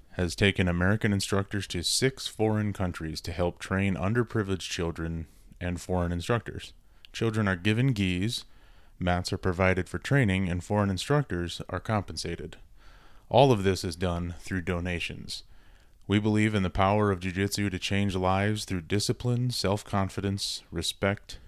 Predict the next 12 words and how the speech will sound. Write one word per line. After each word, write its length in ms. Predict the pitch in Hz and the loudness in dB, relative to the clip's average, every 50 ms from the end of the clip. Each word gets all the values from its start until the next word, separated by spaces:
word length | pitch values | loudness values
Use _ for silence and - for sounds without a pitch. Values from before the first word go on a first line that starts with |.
| - - - - | -20 -16 -10 -8
integrity, 720 | 90 85 - - 95 95 90 95 92 92 92 92 101 - - - - - - - | -8 -6 -4 -2 -2 -2 0 0 0 0 -2 -4 -6 -8 -14 -20 -20 -20 -14 -6
and 200 | - 90 92 92 | -4 -2 -2 0
dignity. 500 | 85 95 87 80 - 85 76 - - - - - - - - - - - - - - - - - - - - - - | 0 -2 -2 -2 -4 -8 -8 -8 -10 -12 -14 -16 -20 -20 -20 -20 -20 -20 -20 -20 -20 -20 -20 -20 -20 -20 -20 -12 -6
Please 280 | - 123 127 123 110 | -2 0 0 0 2
help 240 | 113 117 113 104 - | 4 4 4 4 4
us 240 | 98 92 87 - - - - | 4 4 2 0 -6 -10 -8
roll 600 | - 90 95 110 117 101 85 87 87 85 95 98 - - | -4 -2 0 0 2 2 2 0 0 -2 -4 -8 -14 -14
toward 400 | - - 95 92 90 92 90 85 | -10 -4 -2 0 2 2 0 0
a 160 | 67 87 87 | -2 -2 -4
better 320 | 82 78 87 90 92 98 95 | -4 -2 -2 -2 0 -2 -2
world 460 | 90 90 90 87 87 87 85 82 - | 0 0 0 0 0 -2 -2 -4 -4
today. 360 | 95 82 90 80 73 85 | -4 -2 -2 -2 -4 -6